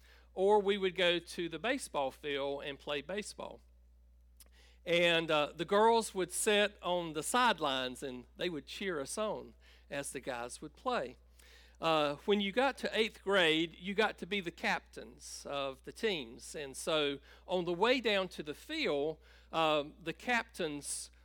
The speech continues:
uh, would talk. And so one day I was one of the captains, and on the way down, um, the other captain said, "Look, if, if, if you won't pick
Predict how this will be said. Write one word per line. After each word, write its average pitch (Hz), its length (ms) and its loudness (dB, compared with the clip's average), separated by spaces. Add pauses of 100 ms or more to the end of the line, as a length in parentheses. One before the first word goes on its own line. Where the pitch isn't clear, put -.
(100)
uh, 139 300 -2
would 147 200 -8
talk. 151 540 -6
And 135 160 -10
so 147 240 -2
one 226 300 4
day 160 480 2
I 156 160 0
was 147 360 -6
one 160 220 -4
of 160 80 -4
the 151 80 -6
captains, 143 640 -4
and 143 100 -4
on 147 140 0
the 143 100 -4
way 170 240 4
down, 151 460 0 (420)
um, 139 460 0 (840)
the 160 200 -2
other 208 200 0
captain 151 480 -4
said, 135 480 0 (1120)
"Look, 151 420 -2
if, 139 300 -6
if, 147 180 -10 (280)
if 180 180 -14
you 190 240 -10
won't 185 680 -8 (1400)
pick 147 300 -6